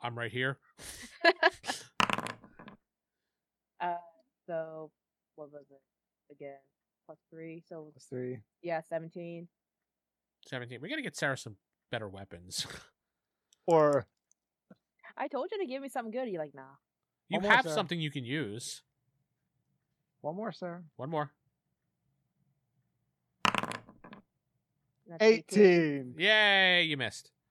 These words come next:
Speaker 1: Okay.
Speaker 3: Eighteen misses? Jesus.
Speaker 1: Oh, yeah.
Speaker 4: Remember, twenty-two misses.
Speaker 1: Yeah. Uh, Corey.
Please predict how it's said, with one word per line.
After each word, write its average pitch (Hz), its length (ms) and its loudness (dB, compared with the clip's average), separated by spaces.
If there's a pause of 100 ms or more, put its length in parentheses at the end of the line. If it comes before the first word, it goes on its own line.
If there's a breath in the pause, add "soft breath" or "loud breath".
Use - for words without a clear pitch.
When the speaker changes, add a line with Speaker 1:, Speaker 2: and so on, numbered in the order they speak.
(800)
Speaker 1:
Okay. 123 180 -4
Speaker 3:
Eighteen 160 440 -6
misses? 160 360 -10 (120)
Jesus. 247 240 -12
Speaker 1:
Oh, 117 140 -10
yeah. 104 260 -8
Speaker 4:
Remember, 190 280 4
twenty-two 202 520 4
misses. 117 520 -6
Speaker 1:
Yeah. 143 180 -2 (800 soft breath)
Uh, 196 840 4
Corey. 214 280 2